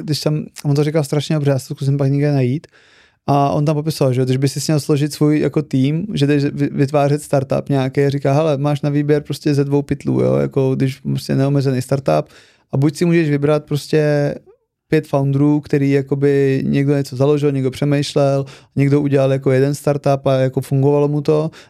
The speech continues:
anebo by si mohl složit tým prostě z pěti, z-, který už prostě mají za sebou osm startupů, dva jim zkrachovali, jeden vylez nahoru, jeden prodali a fakt si prošli těma bitvama, tak jakoby který ty foundery si vybereš, jo.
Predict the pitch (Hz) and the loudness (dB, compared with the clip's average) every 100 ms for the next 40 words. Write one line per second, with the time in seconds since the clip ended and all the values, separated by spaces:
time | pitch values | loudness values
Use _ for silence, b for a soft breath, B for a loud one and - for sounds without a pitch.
0 | _ 143 147 147 143 143 147 147 147 151 | _ 0 2 0 -2 0 0 2 0 0
1 | 143 139 143 139 151 - 139 139 147 139 | 0 0 0 -4 -6 -2 -2 0 -4 -4
2 | - - 139 139 - - 143 139 139 143 | -6 -2 0 -2 -6 -4 0 0 0 -2
3 | 135 131 139 147 - 139 139 135 139 131 | -4 -4 -2 -2 -2 -2 -2 -4 -2 0
4 | 131 127 131 139 139 135 135 139 131 131 | 0 0 0 0 -2 -2 0 0 0 0
5 | 131 139 139 135 135 - 131 131 131 127 | 0 0 0 0 -2 0 0 2 2 2
6 | 127 127 135 131 135 127 127 127 127 123 | 0 0 -2 0 0 2 2 2 0 -4
7 | B B - 143 139 143 147 139 143 143 | B B -4 -2 -2 -2 -2 -2 -2 -2
8 | 139 131 131 123 123 160 196 b b _ | -2 -4 -2 0 0 -2 -6 b b _
9 | 143 139 135 143 143 147 147 147 143 143 | -2 -2 0 -2 0 0 0 -2 -2 -2
10 | 139 139 139 143 143 - 123 | 0 -2 -2 -2 0 -4 -8